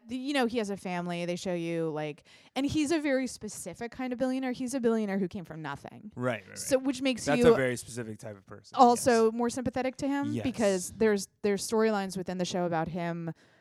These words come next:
Speaker 1: having a huge chip on his shoulder for how he was treated growing up.
Speaker 2: Uh-huh.
Speaker 1: And that makes the character more interesting.
Speaker 2: I've never, I, yeah, I, I, I know what you mean, and I, I agree with that. I never really feel like,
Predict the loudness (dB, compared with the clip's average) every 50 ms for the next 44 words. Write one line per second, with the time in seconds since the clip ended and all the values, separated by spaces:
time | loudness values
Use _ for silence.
0 | _ _ _ _ _ _ -6 -4 -4 -4 -4 -6 -8 -4 0 0 0 0 0 -4
1 | -6 -6 -4 -2 -2 -2 -2 -2 -2 -2 -2 0 -2 -4 -4 -6 -6 -4 -6 -6
2 | -6 -8 -10 -10 -10 -10 -8 -8 -4 -2 -2 -2 0 0 0 2 2 0 0 0
3 | 0 2 0 0 0 0 -2 -4 -6 -10 -14 -20 -8 -6 -4 -2 0 0 0 0
4 | -2 -4 -6 -8 -8 -10 -14 -14 -12 -6 -4 -4 -4 -4 -6 -8 -6 -6 -6 -6
5 | -8 -6 -4 -2 -2 0 0 0 -2 -2 -2 -4 0 2 2 2 4 4 6 6
6 | 6 6 4 2 0 -2 -4 -4 -4 -4 -4 -6 -8 -8 -2 2 2 2 2 -2
7 | -8 -16 _ -4 -2 0 0 0 -2 -8 _ -6 -2 0 0 2 2 0 0 -2
8 | 2 4 4 6 8 6 6 6 4 2 2 4 4 4 4 4 4 2 2 0
9 | 0 0 0 0 0 0 0 0 0 -2 -4 -4 -4 -6 -4 -4 -4 -4 -6 -6
10 | -8 -6 -2 0 0 0 2 2 0 0 2 2 2 2 0 -2 -4 -8 -16 -12
11 | -6 -2 0 0 0 0 -2 -4 -4 -6 -6 -8 -10